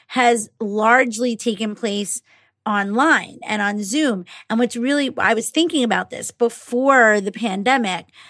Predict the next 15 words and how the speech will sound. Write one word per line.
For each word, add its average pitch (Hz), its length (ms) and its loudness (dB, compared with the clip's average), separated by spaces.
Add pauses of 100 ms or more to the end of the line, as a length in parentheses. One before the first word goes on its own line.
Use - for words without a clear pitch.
(220)
I 240 160 6
had 220 360 2
done 220 340 0
a 220 100 -2
number 208 640 0
of 196 240 -2 (120)
in-person 233 760 -2
live 202 380 0
coaching 240 420 -4
events - 400 -8
here 214 240 -4
in 208 80 -4
New 208 60 -6
York 196 220 -6
City, 220 380 -6